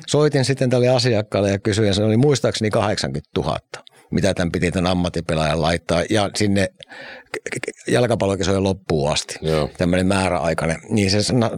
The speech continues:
Speaker 1: nauroi ja sanoi, että kyllä hän sen voi laittaa sen vakkuun. Että tämähän pitää laittaa jo pelkästään sen takia vaan, että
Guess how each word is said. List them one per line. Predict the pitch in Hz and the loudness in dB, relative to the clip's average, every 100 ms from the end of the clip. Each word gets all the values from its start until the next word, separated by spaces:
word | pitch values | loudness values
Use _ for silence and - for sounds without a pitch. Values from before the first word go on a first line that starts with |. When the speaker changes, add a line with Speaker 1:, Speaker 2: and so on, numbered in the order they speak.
| 113 | -2
Speaker 1:
nauroi | 131 127 104 | 0 2 0
ja | 101 | 0
sanoi, | 110 | -2
että | - | -2
kyllä | 220 214 110 | 0 2 2
hän | 104 127 101 | 0 0 0
sen | 87 73 | -2 -4
voi | 80 | -4
laittaa | 73 73 - 73 | -2 -4 -4 -4
sen | - 85 | -2 -2
vakkuun. | 85 82 - 90 | -2 -2 -2 -2
Että | 92 | 0
tämähän | 131 135 135 | 0 2 0
pitää | 135 151 151 | 0 0 2
laittaa | 147 143 151 | 2 2 0
jo | |
pelkästään | 147 156 147 123 131 120 | 2 2 2 0 0 2
sen | 127 | 2
takia | 113 107 104 107 | 2 2 2 2
vaan, | 113 104 | 2 2
että | 95 98 | 0 -2